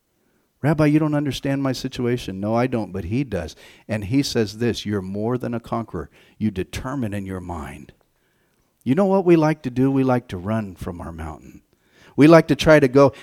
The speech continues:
Isn't it interesting? Think about ancient Israel. They went around their mountain, didn't they?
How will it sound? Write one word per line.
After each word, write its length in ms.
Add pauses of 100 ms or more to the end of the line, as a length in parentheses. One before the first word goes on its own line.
Isn't 320
it 100
interesting? 460
Think 240
about 240
ancient 320
Israel. 440 (880)
They 120
went 240
around 340
their 140
mountain, 400
didn't 220
they? 200